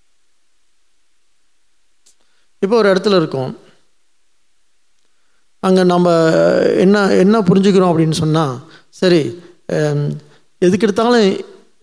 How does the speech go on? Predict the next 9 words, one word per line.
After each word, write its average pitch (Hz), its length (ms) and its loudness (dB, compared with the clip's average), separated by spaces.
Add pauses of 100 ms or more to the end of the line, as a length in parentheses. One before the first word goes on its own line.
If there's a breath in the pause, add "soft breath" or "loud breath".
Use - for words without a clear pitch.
எதிர்க்கிறது 170 520 0
இருக்கு 135 200 -6
இல்லையா, 139 280 -2
எதுக்கு 180 300 0
எடுத்தாலும் 214 400 0
தப்புன்னு 180 320 0
சொல்றது 143 300 -4
இருக்கு 135 200 -8
இல்லையா, 143 320 -2